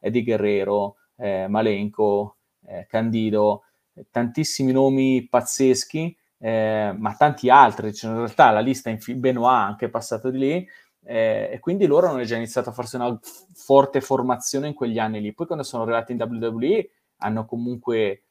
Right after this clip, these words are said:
eh, dovuto farsi largo tra grandissime superstars che già c'erano, quindi hanno dovuto parare in fretta,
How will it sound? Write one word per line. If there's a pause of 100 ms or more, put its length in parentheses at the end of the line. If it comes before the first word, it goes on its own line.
(220)
eh,
dovuto
farsi
largo
tra
grandissime
superstars
che
già
c'erano,
quindi
hanno
dovuto
parare
in
fretta,